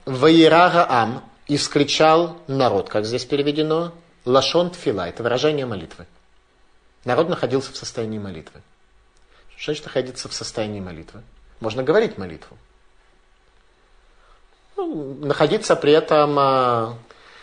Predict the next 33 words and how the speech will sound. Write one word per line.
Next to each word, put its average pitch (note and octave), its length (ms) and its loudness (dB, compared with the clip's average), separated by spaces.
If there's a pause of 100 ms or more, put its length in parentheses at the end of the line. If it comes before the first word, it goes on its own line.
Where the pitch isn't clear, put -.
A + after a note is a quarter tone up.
(360)
кто - 320 4
на C#3 160 2
рынке, D3+ 560 2
кто A#2+ 1080 2
у A#2 60 -4
себя A2+ 380 0
дома, C3+ 580 4
кто A2 380 -4
еще D3+ 340 2
где-то, C3 440 -2
ибо A2+ 120 -4
человек D3 220 -2
находится D3+ 420 0
там, D3 200 -2
где C#3 180 0
его D3+ 180 2
мысли. B2+ 380 -2
Говорить B2+ 400 0
при F3 100 2
этом F#3 200 2
он D#3 80 2
может D#3 260 0
молитву, G#2+ 540 -4
но A2 100 -8
находиться G3 480 -4
он F#3 80 0
может F3 260 0
при E3+ 160 2
этом E3 160 -2
в - 40 -6
самом E3 260 -2
разном D3+ 320 0
месте, F3+ 640 -4